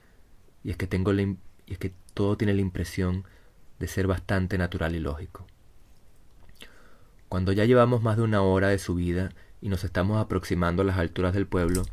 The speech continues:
comienzan a aparecer, desmigajadas de tanto en tanto al margen del camino, humildes casas familiares, y todas ellas están pintadas de azul y violeta.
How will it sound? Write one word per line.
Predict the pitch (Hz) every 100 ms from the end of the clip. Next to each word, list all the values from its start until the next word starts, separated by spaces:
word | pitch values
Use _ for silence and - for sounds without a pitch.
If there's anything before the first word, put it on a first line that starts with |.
| - - - - -
comienzan | - 95 98 117 110
a |
aparecer, | 104 92 90 - 92 92 - - - - -
desmigajadas | - 95 98 95 87 90 90 107
de | 101
tanto | - 90 92
en | 104
tanto | 104 95 95
al | 90
margen | 85 90 101
del | 101
camino, | 98 104 98 95 98 - - - -
humildes | 110 107 104 101
casas | - 98 92 98
familiares, | 90 87 82 78 82 87 - - - - - - - - -
y |
todas | 101 - 104 107 101
ellas | 101 98 104
están | 92 90 90
pintadas | 92 90 90 92
de | 87
azul | - 87
y | 85
violeta. | 76 76 76